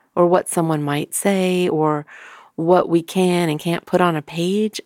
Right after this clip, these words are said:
or put in public, what we do and don't know how to draw.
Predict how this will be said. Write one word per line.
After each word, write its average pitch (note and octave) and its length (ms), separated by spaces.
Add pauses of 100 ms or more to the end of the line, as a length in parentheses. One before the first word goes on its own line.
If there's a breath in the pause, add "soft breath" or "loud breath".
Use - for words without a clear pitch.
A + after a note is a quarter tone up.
or E3+ 220
put - 240
in D#3 220
public, B3 680 (420 loud breath)
what F#3 220
we F3+ 100
do F#3+ 320
and D#3+ 120
don't E3 180
know E3+ 240
how D3 320
to - 160
draw. D#3 500